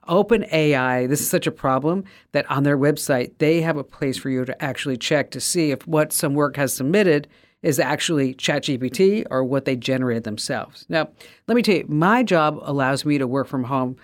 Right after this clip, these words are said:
from time to time, but I still like to go to the office. Why? I like the idea of surrounding myself with some company. Yeah, okay. Uh, number three on our list of five things.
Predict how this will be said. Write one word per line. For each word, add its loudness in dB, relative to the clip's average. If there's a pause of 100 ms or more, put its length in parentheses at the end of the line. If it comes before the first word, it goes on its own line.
(140)
from -4
time -2
to -12
time, -4
but -4
I 0
still -6
like 0
to -2
go 4
to 4
the 4
office. -2 (180)
Why? -2 (600)
I 0
like 0
the 2
idea 0
of -6
surrounding -2
myself -2
with -6 (280)
some -6
company. -6 (160)
Yeah, -6 (100)
okay. -18 (600)
Uh, 0
number 4
three 0
on 4
our 4
list 0
of 0
five 0
things. -6